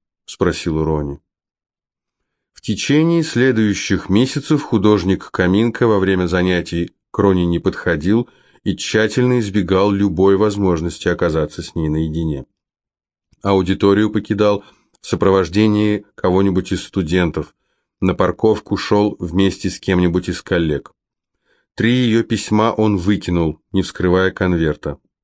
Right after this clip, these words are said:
Летом Рони улетела в Грецию. В новом учебном году на занятия она не явилась, а вскоре поползли слухи, что Рони Вальк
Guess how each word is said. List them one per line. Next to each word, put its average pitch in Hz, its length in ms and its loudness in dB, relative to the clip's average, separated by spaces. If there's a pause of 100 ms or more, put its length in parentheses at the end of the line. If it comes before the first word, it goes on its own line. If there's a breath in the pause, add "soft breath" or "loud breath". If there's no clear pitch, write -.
(640)
Летом 127 480 2
Рони 107 300 2
улетела 95 560 0
в 85 80 -6
Грецию. 73 640 -4 (600)
В 87 180 -6
новом 143 300 2
учебном 104 460 0
году 95 500 0 (600)
на 98 120 2
занятия 107 500 0
она 90 260 2
не 87 280 0
явилась, 120 540 -2 (460)
а - 160 0
вскоре 143 540 0
поползли 90 720 0
слухи, 113 640 -2 (540)
что - 360 0
Рони 104 360 2
Вальк 95 560 -2